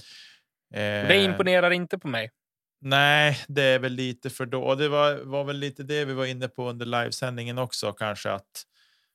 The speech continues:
Speaker 2: att någonstans, även om de tar det vidare så kommer nog, eh, Paul att ta hem det om det går till ett särspel mellan dem.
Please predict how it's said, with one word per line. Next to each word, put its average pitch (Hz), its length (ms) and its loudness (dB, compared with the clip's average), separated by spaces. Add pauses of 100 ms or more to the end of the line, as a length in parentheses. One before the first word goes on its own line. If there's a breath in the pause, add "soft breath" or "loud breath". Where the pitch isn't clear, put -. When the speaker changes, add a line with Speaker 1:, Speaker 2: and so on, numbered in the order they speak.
(200)
Speaker 2:
att - 540 -12
någonstans, 107 580 -6
även 113 220 -6
om 107 380 -10
de 104 240 -12 (600)
tar 110 300 0
det 107 240 0
vidare 113 520 -2
så 104 160 -10
kommer 110 420 -6
nog, 98 440 -12 (520)
eh, 95 680 -12 (680)
Paul 101 340 -6
att - 180 -10
ta 107 120 -6
hem 104 320 -4
det - 180 -14 (100)
om 101 200 -12
det 98 100 -10
går 101 240 -10
till 101 160 -12
ett - 80 -16
särspel 98 640 -8 (1120 soft breath)
mellan 101 360 -2
dem. 110 360 0